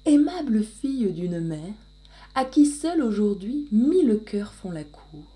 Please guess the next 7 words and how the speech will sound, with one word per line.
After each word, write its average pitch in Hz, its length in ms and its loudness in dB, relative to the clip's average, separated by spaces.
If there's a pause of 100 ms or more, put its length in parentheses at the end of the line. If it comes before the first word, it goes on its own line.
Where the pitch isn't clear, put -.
(600)
et 233 140 2
quelques-uns 220 680 0
encore 285 600 0
que 208 80 -4
vous 180 180 -6
garde 208 320 -2
l'amour, 156 480 -6